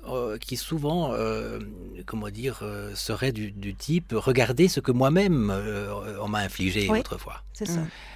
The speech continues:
Speaker 1: Et alors, il faut décrypter ce message.
Speaker 2: Mhm.
Speaker 1: C'est pas des fois à l'identique, c'est, c'est pas
Speaker 2: Oui.
Speaker 1: une répétition.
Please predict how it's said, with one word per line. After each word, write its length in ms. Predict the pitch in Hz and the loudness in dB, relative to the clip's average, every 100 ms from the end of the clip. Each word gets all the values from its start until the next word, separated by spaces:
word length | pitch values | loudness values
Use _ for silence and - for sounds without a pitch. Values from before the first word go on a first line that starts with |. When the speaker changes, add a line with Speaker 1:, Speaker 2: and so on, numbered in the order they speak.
| - - - | -18 -12 -6
Speaker 1:
Et 520 | 104 104 98 90 - | -4 -4 -6 -10 -12
alors, 300 | - - - - | -8 -8 -8 -10
il 300 | 82 87 110 | -10 -12 -6
faut 160 | 110 | -2
décrypter 460 | 104 - 123 - 180 | 0 0 2 8 8
ce 100 | 117 | 8
message. 540 | 95 - 123 175 117 | 2 4 4 4 2
Speaker 2:
Mhm. 60 | 175 | 0
Speaker 1:
C'est 140 | 170 190 | 0 2
pas 540 | 113 113 104 98 95 | 4 4 4 2 0
des 100 | 92 | -4
fois 300 | 92 - 104 | -4 0 2
à 220 | 95 90 | 2 0
l'identique, 800 | 90 92 92 92 160 175 165 - | -2 -2 -4 0 6 6 6 2
c'est, 160 | 92 95 | -6 -8
c'est 180 | - 92 | -6 -4
pas 280 | 104 104 101 98 95 | -2 -2 0 -2 2
Speaker 2:
Oui. 120 | 233 | 2
Speaker 1:
une 40 | 220 | 2
répétition. 720 | 101 104 104 98 151 175 | 0 -4 -8 -2 0 2